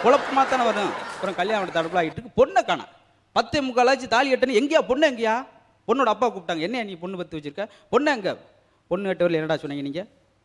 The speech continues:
ஆ, நான் என்ன சொன்னேன்? பொண்ணு இருக்கிற இடம் தெரியாது, என்ன இங்க தான் இருக்கு, எனக்கு தெரியல" அப்படின்னு இருக்கான். நம்ம காலங்காலமா ஒண்ணு சொல்லிக்கிட்டே இருந்திருக்கோம். அது இப்படி ஒரு பாயிண்ட் இப்படின்னு சொல்லிட்டு போயிருக்கான். திகைச்சிட்டாங்க. "ஐயா, நான் தெரியாம பொண்ணை கட்டேன், வந்து தயவுசெய்து முடிச்சு விடுங்க." கல்யாணம் முடிஞ்சிருச்சு.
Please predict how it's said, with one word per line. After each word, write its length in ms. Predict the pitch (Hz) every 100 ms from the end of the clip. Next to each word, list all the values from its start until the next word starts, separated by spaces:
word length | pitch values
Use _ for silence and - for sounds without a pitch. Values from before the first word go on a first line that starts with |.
| _
ஆ, 40 | 190
நான் 200 | 262 175
என்ன 140 | 202
சொன்னேன்? 260 | 196 127 92 _ _ _ _ _
பொண்ணு 260 | 180 247 196
இருக்கிற 320 | 220 - 247
இடம் 140 | 240
தெரியாது, 280 | 208 190 165
என்ன 120 | 147
இங்க 220 | 110 170 233
தான் 100 | 247
இருக்கு, 200 | - 240
எனக்கு 280 | 247 -
தெரியல" 160 | 226 190
அப்படின்னு 240 | 170 160
இருக்கான். 320 | 160 - - - - - - - -
நம்ம 160 | 196 190
காலங்காலமா 500 | 240 262 269 269 247
ஒண்ணு 60 |
சொல்லிக்கிட்டே 420 | 208 247 220 254
இருந்திருக்கோம். 320 | 214 196 151 113 - - -
அது 80 | 247
இப்படி 220 | 208 277
ஒரு 100 | 226
பாயிண்ட் 200 | 254 240
இப்படின்னு 140 | 240
சொல்லிட்டு 400 | 214 226 185 185
போயிருக்கான். 440 | 165 139 117 - - - -
திகைச்சிட்டாங்க. 680 | 214 285 - 208 151 120 165
"ஐயா, 180 | 185 185
நான் 180 | 170 156
தெரியாம 360 | 160 214 208
பொண்ணை 300 | 190 170 175
கட்டேன், 320 | 170 160 156 123
வந்து 160 | 160 185
தயவுசெய்து 320 | 160 156 160
முடிச்சு 220 | 180 180
விடுங்க." 220 | 147 123 - - - - _
கல்யாணம் 420 | 180 240 226 202
முடிஞ்சிருச்சு. 520 | 208 185 147 196 247